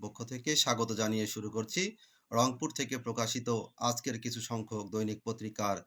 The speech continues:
সংবাদ শিরোনাম। প্রথমে হাতে রয়েছে দৈনিক সকালের বাণী। দৈনিক সকালের বাণী সংবাদ শিরোনামে রয়েছে, "নির্বাচন ও নিরপেক্ষ সরকার নিয়ে বাহাস কিসের ইঙ্গিত?"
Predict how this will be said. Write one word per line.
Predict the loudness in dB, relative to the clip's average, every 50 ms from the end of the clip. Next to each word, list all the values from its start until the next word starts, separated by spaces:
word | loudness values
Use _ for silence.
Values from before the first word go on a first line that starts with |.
| -14 -20 -20 _
সংবাদ | -2 2 4 4 4 4 4 4 4
শিরোনাম। | 2 0 -2 -2 -4 -6 -8 -10 -14 -18 _ _ _ _ _ _ _ _ -2
প্রথমে | 0 2 4 6 6 6 8
হাতে | 6 6 6 6
রয়েছে | 6 6 6 6 8 8 10 10 10 8 6 0 _ -16 -4
দৈনিক | 2 4 6 6 8 6 6 4 4
সকালের | 4 4 6 6 6 6 6 6 6
বাণী। | 4 4 2 2 0 -4 -10 -14 _ _ _ _ _ _ _ _ _ 2
দৈনিক | 4 6 6 6 6 4
সকালের | 4 2 2 4 4 6 6 6
বাণী | 6 6 6 6 6 6
সংবাদ | 6 4 2 4 6 6 6 6
শিরোনামে | 4 4 2 4 4 4 4 4
রয়েছে, | 4 4 4 4 4 6 6 6 6 2 -4 -20 -20 -20 _ 0
"নির্বাচন | 2 4 4 6 8 10 10 8 8 6 6 6 6 6 4
ও | 4 4 4
নিরপেক্ষ | 6 4 4 4 2 0 0 0 0 0
সরকার | 0 2 2 2 0 2 4 4 4 6 4
নিয়ে | 4 2 2 4 4 4
বাহাস | 6 4 4 6 6 6 6 6 4 2 -2 _ _ _ _
কিসের | 0 4 6 8 8 8 8
ইঙ্গিত?" | 6 4 4 2 0 -2 -4 -6